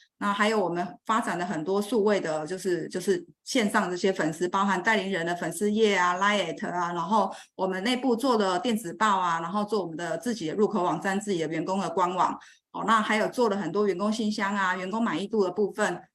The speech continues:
还有员工座谈会、服委会等等这些相关的多元的活动。那就是让员工从这些多元的沟通管道里面可以去感觉到说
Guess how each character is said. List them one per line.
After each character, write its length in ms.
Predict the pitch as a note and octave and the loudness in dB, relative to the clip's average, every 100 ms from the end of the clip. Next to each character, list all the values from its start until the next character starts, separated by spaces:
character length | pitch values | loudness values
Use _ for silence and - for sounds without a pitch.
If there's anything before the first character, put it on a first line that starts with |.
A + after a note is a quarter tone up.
| - | -2
还 80 | G#3 | 0
有 80 | |
员 120 | F#3 G3 | 0 -2
工 140 | A#3 | -4
座 160 | B3 A3+ | -2 -2
谈 240 | G3 F3 | -2 -4
会、 180 | A#3+ G#3+ | 0 -2
服 220 | - G3+ | 0 0
委 120 | A3+ | 0
会 160 | F3 G#3+ | 0 -2
等 280 | G3 E3+ F#3+ | -2 -4 -4
等 200 | F#3+ - | -4 -4
这 100 | G3 | -2
些 160 | G3 G#3 | 0 0
相 280 | G#3+ G#3 | 0 0
关 120 | G#3 G#3 | 0 0
的 120 | F3 | 0
多 260 | G#3 G#3 | 2 4
元 100 | G3 | 4
的 120 | E3+ - | 0 -4
活 240 | D#3+ E3 | -6 -6
动。 260 | - - - - - _ | -2 -4 -4 -14 -20 _
那 340 | B3+ C4+ A#3 G3 | 2 4 4 2
就 160 | A#3 | 0
是 140 | A#3 A3+ | 2 4
让 220 | C#4+ A#3 | 4 6
员 220 | G3 F#3+ | 4 2
工 240 | A3 A3 | 2 2
从 220 | A3+ F#3 G3 | 2 -2 -2
这 80 | |
些 120 | A#3+ B3 | 0 2
多 220 | B3 B3 | 2 2
元 80 | F#3+ | 2
的 80 | |
沟 160 | F#3 G#3+ | 2 0
通 160 | G#3+ G#3+ | 0 -2
管 180 | E3+ | -4
道 160 | F3+ F#3+ | -2 -2
里 80 | D#3+ | -2
面 220 | F3 E3+ | -4 -6
可 160 | E3 G#3 | -2 0
以 40 | F3 | 2
去 140 | G3+ | -2
感 260 | F#3+ D#3+ E3+ | -2 -4 -4
觉 220 | E3+ F3 | -4 -2
到 240 | G3+ F3 | 0 0
说 340 | F3 F#3 F3+ | 0 0 -2